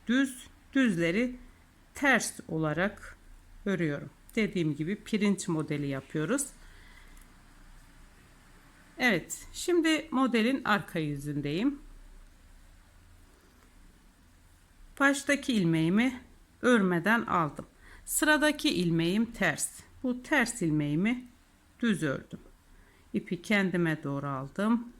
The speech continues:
Düz ilmeğimi ters, ters ilmeğimi düz ördüm. İpi kendime doğru aldım. Düz ilmeğimi ters ördüm. İpi arkaya attım. Düz ördüm.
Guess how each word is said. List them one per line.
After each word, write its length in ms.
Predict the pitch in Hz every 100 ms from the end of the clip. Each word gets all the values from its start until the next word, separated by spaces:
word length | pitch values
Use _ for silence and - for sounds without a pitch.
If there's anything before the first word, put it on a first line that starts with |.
| - - -
Düz 260 | 214 156
ilmeğimi 540 | 160 147 143 143 143 143 -
ters, 460 | - 170 190 - - - - - - - - - 254
ters 300 | 233 226 -
ilmeğimi 760 | 160 151 147 147 165 226 247 - - -
düz 220 | 202 160
ördüm. 380 | 147 139 - - - - - - - - - - _ -
İpi 280 | 196 175
kendime 580 | - 185 180 170 190 196
doğru 240 | 208 208 208
aldım. 560 | 208 208 220 226 233 - - _ _ _ -
Düz 260 | 240 226 190
ilmeğimi 760 | 160 151 147 147 170 220 240 - - _ - - _ _ _
ters 440 | - 190 160 -
ördüm. 340 | 151 143 - - - _ _ _ _ _ _ _ _ _ _ _ -
İpi 260 | 220 -
arkaya 600 | - 175 170 226 226 240
attım. 540 | 240 240 - 247 247 - - - - _ - - _ -
Düz 220 | 220 165
ördüm. 420 | 156 139 - 147